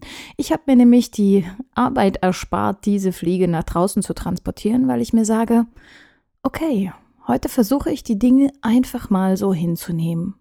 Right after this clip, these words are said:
wie sie sind. Normalerweise stört mich dieses Geräusch dieser summenden Fliege,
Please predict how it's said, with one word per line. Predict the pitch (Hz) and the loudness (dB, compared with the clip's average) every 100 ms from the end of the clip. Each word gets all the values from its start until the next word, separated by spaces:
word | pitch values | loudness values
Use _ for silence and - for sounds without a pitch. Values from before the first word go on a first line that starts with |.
| _ | _
wie | 190 156 | -12 -6
sie | - | -6
sind. | - - - - _ _ _ _ _ _ _ - | -4 -6 -8 -16 _ _ _ _ _ _ _ -8
Normalerweise | 151 165 180 294 262 196 196 220 311 - | -4 -2 0 -2 0 2 2 0 -4 -10
stört | - - 247 254 - | -16 -8 -6 -4 -6
mich | 147 - | -6 -8
dieses | 180 175 - | -6 -6 -6
Geräusch | 175 165 180 175 | -6 -2 -2 -2
dieser | - 160 170 151 | -6 -10 -8 -8
summenden | 170 175 196 180 170 170 170 | -4 0 2 2 0 -2 -4
Fliege, | - - 185 180 160 | -6 -4 -4 -2 -6